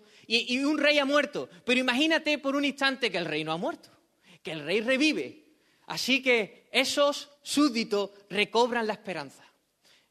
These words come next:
Empieza a tener otra vez todo sentido, aunque re-, este rey al final va a morir. Pero Jesús no, hermano.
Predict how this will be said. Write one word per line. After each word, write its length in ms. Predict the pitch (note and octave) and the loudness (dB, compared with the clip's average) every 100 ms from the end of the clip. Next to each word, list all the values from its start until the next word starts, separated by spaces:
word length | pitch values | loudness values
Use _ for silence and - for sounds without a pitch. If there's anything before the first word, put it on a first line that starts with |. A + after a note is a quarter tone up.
| _ | _
Empieza 480 | - A3 B3+ D#4 D4+ | -2 -2 0 0 0
a 20 | |
tener 300 | D4 C4+ C#4+ | 2 4 4
otra 320 | C#4+ D4 D4 C4+ | 4 4 4 4
vez 180 | C#4 | 4
todo 240 | C#4 C4+ C4+ | 2 0 0
sentido, 560 | - B3+ B3+ A#3 C#3 B2 _ _ - - | 0 -2 -2 -2 -2 -8 _ _ -20 -16
aunque 240 | - E3+ G#3+ | -10 -4 -4
re-, 180 | B3 A#3+ | -4 -6
este 180 | A#3 A#3 | -6 -6
rey 180 | A3 | -4
al 80 | G#3+ | -4
final 280 | G3+ F#3 F3+ | -6 -8 -8
va 60 | E3+ | -8
a 20 | |
morir. 280 | D3 A#2 - _ _ _ _ _ _ _ - _ | -10 -14 -20 _ _ _ _ _ _ _ -20 _
Pero 220 | G3+ G#3 | -4 -4
Jesús 280 | A3 - A#3 | -6 -6 -4
no, 160 | F#3+ D#3 | -2 -4
hermano. 360 | B2+ C#3+ B2 | -6 -12 -16